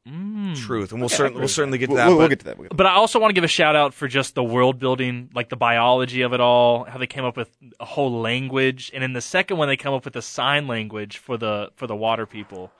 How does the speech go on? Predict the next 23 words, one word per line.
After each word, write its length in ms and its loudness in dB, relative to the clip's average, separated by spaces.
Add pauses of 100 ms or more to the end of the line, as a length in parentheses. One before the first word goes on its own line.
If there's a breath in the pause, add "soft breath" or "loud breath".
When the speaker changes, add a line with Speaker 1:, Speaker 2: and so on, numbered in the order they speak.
(180)
Speaker 3:
Oh, 140 0
Speaker 1:
which 100 0
Speaker 3:
yeah. 140 0
Speaker 1:
is 40 -10
really 300 2
cool. 320 -4
And 140 -6
Speaker 2:
Yeah. 60 -2
Speaker 1:
they, 280 0 (640)
should 140 -8
I 20 -2
just 140 -10
tell 160 0
it 20 -2
now? 280 -10 (280)
Speaker 2:
Uh, 200 4
well, 120 6
wait 120 10
one 120 4
second. 260 4
I 80 4
wanna, 120 4
Speaker 1:
Okay. 160 -2